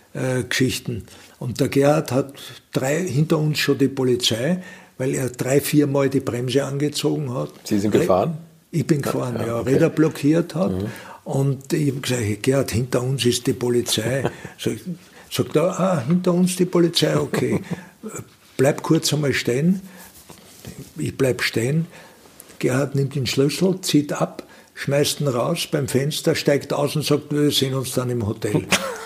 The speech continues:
Speaker 1: Ich bin dort gestanden, ohne Zündschlüssel, Polizei hinter mir. War eine üble Geschichte.
Speaker 2: Wie, wie haben Sie sich da rausgerettet?
Speaker 1: Naja, zahlen habe ich müssen, ne?
Speaker 2: Ach so, okay.
Speaker 1: Ja. Aber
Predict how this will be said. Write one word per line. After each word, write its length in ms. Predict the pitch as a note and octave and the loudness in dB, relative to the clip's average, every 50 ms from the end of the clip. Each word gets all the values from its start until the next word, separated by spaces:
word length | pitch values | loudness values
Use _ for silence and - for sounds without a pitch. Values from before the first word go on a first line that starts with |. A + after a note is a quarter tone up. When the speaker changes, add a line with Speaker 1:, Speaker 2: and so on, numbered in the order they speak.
| - - - - - - - - | -16 -18 -20 -20 -20 -16 -8 -2
Speaker 1:
Ich 140 | C#3+ C#3 A2 | -2 -2 2
bin 160 | - D#3 C#3 | 2 0 2
dort 240 | - D3 C#3 C#3 - | 4 2 2 2 0
gestanden, 460 | - - - C3+ B2 B2+ C3+ - D3 D#3 | -2 -2 -2 -2 -2 -2 -4 -4 -4 -4
ohne 360 | E3 C#3+ C3+ C3 C#3+ C#3 C3 | -4 -4 -2 0 0 0 0
Zündschlüssel, 800 | - - C3 C#3 C#3+ - - C#3 C#3+ C3+ - - D#3 D#3 C#3+ - - - - - - | 0 -2 -2 -2 -2 -2 0 0 0 0 0 0 0 0 -2 -2 -8 -18 -12 -2 2
Polizei 540 | C#3 C#3 C3+ C3 B2+ - - C3 B2+ B2 B2 | 4 4 4 4 2 2 2 2 2 2 0
hinter 280 | C#3 D3 - - C#3 | -2 -2 -2 -2 -2
mir. 440 | C3 B2+ B2 B2+ B2+ C3 C3+ B2+ - - - _ _ _ _ _ _ _ _ _ _ _ _ _ _ _ | -2 -2 0 0 0 0 0 -4 -6 -14 -20 _ _ _ _ _ _ _ _ _ _ _ _ _ _ _
War 360 | - C3 B2+ B2+ B2+ D#3+ - - - - | 0 2 2 2 2 0 -4 -8 -6 -4
eine 160 | C#3+ - - | -4 0 0
üble 300 | D3 B2 A2 C3+ B2 - | 0 0 2 2 0 0
Geschichte. 500 | - - - A2+ A2 - - - G#2+ F2 - - - - - - - - - | 0 -2 -4 -4 -4 -4 -8 -8 -8 -8 -10 -14 -18 -18 -18 -20 -20 -20 -12
Speaker 2:
Wie, 220 | - - - - A2 | -8 -8 -6 -2 2
wie 100 | G#2 F#2+ | 2 2
haben 100 | G2 G#2 | 2 2
Sie 80 | G2+ | 0
sich 80 | G#2 F#2+ | -2 2
da 120 | - F#2 | 2 4
rausgerettet? 640 | F2 F2 F#2+ - - A2+ G2+ G#2+ G#2+ A#2 A2+ A2+ - - - | 4 4 2 2 -2 0 2 2 2 2 0 -2 -4 -10 -6
Speaker 1:
Naja, 420 | C#3 D3+ D3+ D3 D3+ D#3 D#3 D3+ B2+ F#2+ A2+ A#2 A2+ B2+ C3 - - | -2 2 4 6 6 6 6 4 4 2 -2 -6 -6 -6 -6 -4 -2
zahlen 320 | - - B2+ C#3 D3 C#3 | -2 0 0 2 0 0
habe 160 | B2 A2 B2 | -2 -2 -2
ich 40 | A#2 | -4
müssen, 380 | A2 G#2+ G2+ - - - A#2 G#2 | -4 -6 -6 -8 -8 -8 -8 -8
ne? 180 | G#2 A#2+ B2 A2+ | -8 -8 -8 -8
Speaker 2:
Ach 120 | - - | -8 -8
so, 160 | - G#2+ G#2 A2+ | -6 -4 -2 -2
okay. 240 | F#2+ - - - - - | -4 -4 -6 -8 -8 -6
Speaker 1:
Ja. 160 | G2 - A2 A#2+ - - - - C3+ - - - | -6 -6 -8 -8 -12 -12 -8 -8 -8 -8 -6 -2
Aber 300 | - D3+ D3 D#3 D3 | 0 2 2 4 2